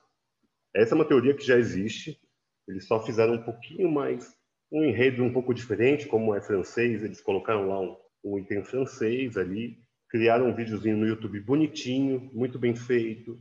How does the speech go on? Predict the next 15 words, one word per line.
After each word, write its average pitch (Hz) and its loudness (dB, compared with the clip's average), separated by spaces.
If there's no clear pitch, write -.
e 147 -6
daí 165 0
coloca 165 2
na 175 2
rede. 160 -2
Começa 123 0
a - -12
seguir 123 -2
umas 123 2
pessoas 117 0
que - -16
são 120 -4
polêmicas, 147 -2
são 117 -2
influenciadoras, 143 0